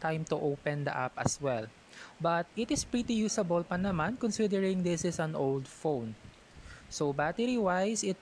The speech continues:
powers a fourteen thirty-two milliampere battery, which is pretty small but decent comparing to its screen size. But it really drains so fast as of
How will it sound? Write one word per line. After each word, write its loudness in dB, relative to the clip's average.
powers 2
a 0
fourteen 0
thirty-two 2
milliampere 2
battery, 0
which 0
is -2
pretty 2
small 2
but 2
decent 0
comparing 2
to -2
its -2
screen -2
size. -4
But 2
it 0
really 2
drains 2
so 2
fast -4
as -4
of -10